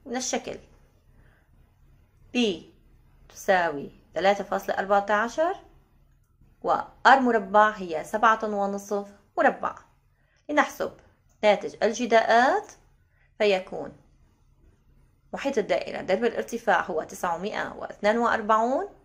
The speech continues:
ومساحة الدائرتان هي ثلاثمائة وثلاثة وخمسون فاصلة خمسة وعشرون،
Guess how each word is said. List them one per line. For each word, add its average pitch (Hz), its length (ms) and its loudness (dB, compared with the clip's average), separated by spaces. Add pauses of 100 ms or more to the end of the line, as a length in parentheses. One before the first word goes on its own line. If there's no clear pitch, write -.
(240)
ومساحة 180 640 0
الدائرتان 185 800 -4
هي 185 280 -10 (100)
ثلاثمائة 180 560 -2
وثلاثة 233 680 -2
وخمسون 214 460 -10
فاصلة 196 460 -2
خمسة 233 360 -6
وعشرون، 214 720 -2